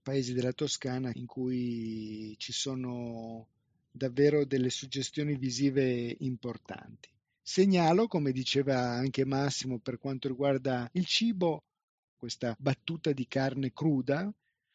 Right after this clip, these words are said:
con uovo di quaglia grattugiato il tutto accompagnato da una purée di zucchine che ha sicuramente abbellito anche alla vista il piatto stesso.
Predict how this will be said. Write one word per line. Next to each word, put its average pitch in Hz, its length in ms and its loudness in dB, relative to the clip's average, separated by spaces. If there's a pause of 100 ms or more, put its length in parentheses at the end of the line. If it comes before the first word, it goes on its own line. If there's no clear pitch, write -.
(200)
con 185 280 6
uovo 202 560 8
di 156 140 0
quaglia 208 800 8
grattugiato 147 1600 0 (600)
il 139 140 -6
tutto 202 260 2
accompagnato 156 720 2
da 131 120 -2
una 131 180 -2
purée 139 400 2
di 135 160 -2
zucchine 202 600 -2
che 127 220 -4
ha 120 580 -2
sicuramente 131 1300 -4
abbellito 123 920 2
anche 113 480 -6
alla 113 260 -2
vista 113 380 -6
il 107 100 -6
piatto - 320 -16
stesso. - 520 -10